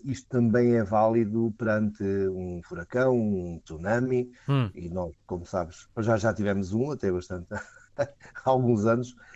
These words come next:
Speaker 2: Sim.
Speaker 1: mas, eh, ainda, ainda não nos esquecemos. Ehm, pelo menos do, ficou registado para a história.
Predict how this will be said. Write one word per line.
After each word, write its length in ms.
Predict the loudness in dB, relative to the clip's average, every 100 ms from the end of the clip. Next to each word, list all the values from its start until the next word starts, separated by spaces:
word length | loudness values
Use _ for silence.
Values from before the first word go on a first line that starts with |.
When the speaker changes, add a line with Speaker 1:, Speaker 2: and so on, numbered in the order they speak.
| -14 0
Speaker 2:
Sim. 120 | 4
Speaker 1:
mas, 240 | 4 2
eh, 580 | 2 4 2 2 0 0
ainda, 420 | -2 0 0 -2 -2
ainda 320 | -4 -4 -6 -6
não 120 | -8
nos 100 | -8
esquecemos. 440 | -8 -6 -8 -8 _ -20 -20 -20 _
Ehm, 880 | 0 2 2 2 4 4 2 0 -4 -2
pelo 140 | 0
menos 280 | 2 0 -2
do, 260 | -2 -2 -4
ficou 600 | -6 0 2 2 -2 -6
registado 800 | -8 -8 0 2 2 -2 -10 -6
para 100 | -8
a 20 |
história. 440 | -2 0 2 0